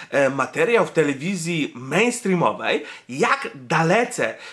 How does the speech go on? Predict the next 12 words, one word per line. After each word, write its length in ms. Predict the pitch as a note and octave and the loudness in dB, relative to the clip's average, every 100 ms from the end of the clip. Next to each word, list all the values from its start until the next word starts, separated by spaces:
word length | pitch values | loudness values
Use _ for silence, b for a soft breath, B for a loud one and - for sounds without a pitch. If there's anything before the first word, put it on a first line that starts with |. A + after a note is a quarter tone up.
| B | B
Chińczycy 680 | E3+ E3+ D#3+ G#3+ - F3 | -4 -4 0 -2 2 0
prześladują 840 | - - F#3 A#3 - F#3+ F3 F#3+ E3 | 0 -2 0 0 2 2 4 2 2
chrześcijan. 600 | D#3 D3 - G#2+ B2+ B2+ B B | -2 -4 -8 -6 -4 -4 B B
Okazuje 520 | C3+ C#3 C3+ A3 F#4 C#4 | -2 0 0 0 0 0
się, 340 | C#3 A2+ - | 0 -2 -2
że 340 | D#3 D#3 E3+ D#3+ B B | -2 0 0 -2 B B
chrześcijanie, 960 | - G3 G3 - F3 E3+ A#3 A#3+ D3 A#2 | -6 -2 -2 -2 0 2 2 2 0 0
którzy 420 | - D#3 C#3+ D3 | -4 -4 -2 -4
trafiają 600 | - D3+ - F#3+ B3 G#3+ | -4 -8 -2 0 2 2
do 100 | D#3+ | -2
chińskich 540 | D#3+ B3 C#4+ C#4 B3 | -2 -2 -2 -2 -2
więzień, 600 | F#3 D#3+ A2 G#2+ B2 E4 | 2 0 0 -2 -4 -4